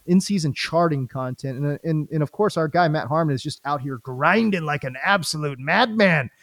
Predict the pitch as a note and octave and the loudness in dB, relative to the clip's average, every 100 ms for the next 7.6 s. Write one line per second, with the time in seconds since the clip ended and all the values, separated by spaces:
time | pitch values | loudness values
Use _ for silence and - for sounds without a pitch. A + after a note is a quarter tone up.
0 | - - _ F3+ E3+ G#3 G3+ F3 F3+ D#3+ | -20 -20 _ 2 6 8 10 10 8 8
1 | G3+ F#3 G#3+ F#3 E3+ - F3+ A3 A3 - | 4 6 6 6 6 4 6 6 6 4
2 | D#3+ - D3 C#3 C#3+ - _ _ - F3 | 2 4 2 4 2 0 _ _ 4 6
3 | E3 E3 F3+ B2+ G#3 - G3+ G#3+ G3 D#3 | 8 6 6 8 6 8 8 10 8 8
4 | F#3+ F#3+ D3 D3 C#3+ F#3 A3 G#3+ - G3+ | 6 6 0 0 4 6 6 4 4 2
5 | D#3+ C#3 B2 B2+ A#2+ D#3+ G3+ G#3+ G#3+ G#3+ | 2 -2 -4 -6 0 6 8 8 6 4
6 | - _ _ _ D3+ D3 C#3 - G3 G3+ | -2 _ _ _ -2 0 0 4 6 8
7 | G3 F3+ F#3+ G3 F#3+ | 8 8 8 8 8